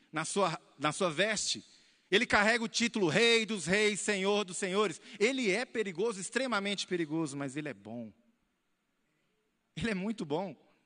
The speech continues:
E eu não vejo a hora de encontrá-lo pessoalmente. Como cantava o pastor, eh, Ronaldo Arco, "Só me deixa olhar bem fundo nos teus olhos, nem que eu seja fulminado em teu olhar, porque se eu morrer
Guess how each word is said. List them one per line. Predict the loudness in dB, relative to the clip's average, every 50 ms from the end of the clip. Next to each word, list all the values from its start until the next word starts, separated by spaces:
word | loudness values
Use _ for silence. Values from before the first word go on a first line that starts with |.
| _ _ _ _ _ _ _ -10
E | -4 0 0
eu | 0 0
não | -2 -4 -6 -6
vejo | -4 -2 0 0 0 0 -2 -4 -6 -6
a | -4 -2
hora | -2 0 0 -2 -2 -4 -8 -12 -16 _ _ _ _ -10
de | -8 -6 -6
encontrá-lo | -6 -6 -8 -8 -6 -4 -4 -4 -4 -4
pessoalmente. | -6 -8 -10 -10 -10 -10 -10 -10 -10 -12 -14 -14 -16 -16 -16 -16 -18 _ _ _ _ _ _ _ _ _ _ _ _ _ _ _ _ _ _ _ _ _ _ _
Como | -6 -6 -4
cantava | -4 -4 -6 -4 -2 -2 -2 -2 -2
o |
pastor, | -4 -6 -8 -6 -6 -4 -4 -2 -2 -2 -4 -4 -6 -8 -8
eh, | -8 -6 -6 -6 -6 -6
Ronaldo | -6 -6 -4 -4 -2 -2 -2 -2
Arco, | -2 -4 -6 -8 -16 -20 -20 _ _ _ _ _ _ _ _ _ _ -16
"Só | -10 -8 -6 -6
me | -6 -4
deixa | -2 -2 0 0 0 -2 -2
olhar | -2 -2 -2 -2 -2
bem | -2 -4 -6
fundo | -6 -6 -8 -8 -8 -6 -8
nos | -8 -8
teus | -8 -8 -8 -6 -4
olhos, | -4 -4 -4 -6 -8 -12 -16 -18 -20 -20 _ _
nem | -10 -10 -8
que | -8 -8
eu | -10
seja | -8 -8 -8 -8 -8 -8
fulminado | -12 -12 -12 -12 -8 -6 -4 -4 -4 -4 -4 -4 -2 -2 -2 -4 -4 -6
em | -8
teu | -6 -6 -6 -4
olhar, | -4 -4 -4 -4 -6 -8 -10 -12 _ _ _ _ _ _ _ _ _ _
porque | -12 -8 -6 -8
se | -6 -6 -6
eu | -6
morrer | -6 -6 -6 -4 -2 -2 -4 -4